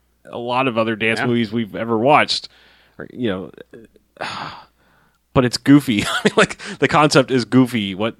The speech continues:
Speaker 1: things that
Speaker 2: Yeah.
Speaker 1: happen are goofy as shit. So
Speaker 2: But you
Speaker 1: I
Speaker 2: know
Speaker 1: c-
Speaker 2: what? They play it all straight.
Speaker 1: Yeah, they do, and that's what, that's what makes it work. I, I can't go five jocks. I, I, that's out because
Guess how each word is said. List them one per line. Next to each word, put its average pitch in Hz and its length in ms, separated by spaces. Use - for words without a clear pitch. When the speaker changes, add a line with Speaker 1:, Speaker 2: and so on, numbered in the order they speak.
Speaker 1:
things 139 320
that 131 100
Speaker 2:
Yeah. 110 60
Speaker 1:
happen 131 280
are 107 180
goofy 117 460
as 95 100
shit. - 420
So - 120
Speaker 2:
But 151 60
you 120 60
Speaker 1:
I - 40
Speaker 2:
know 147 120
Speaker 1:
c- 147 60
Speaker 2:
what? 165 260
They 127 100
play 139 300
it - 80
all 117 240
straight. 110 380
Speaker 1:
Yeah, 110 420
they 104 100
do, 107 280
and 90 140
that's 95 220
what, 98 260
that's - 300
what 98 140
makes 95 220
it 87 80
work. 95 300
I, 104 460
I 113 100
can't 143 480
go 123 380
five 104 360
jocks. - 480
I, 98 240
I, 95 40
that's 101 300
out 95 320
because 120 800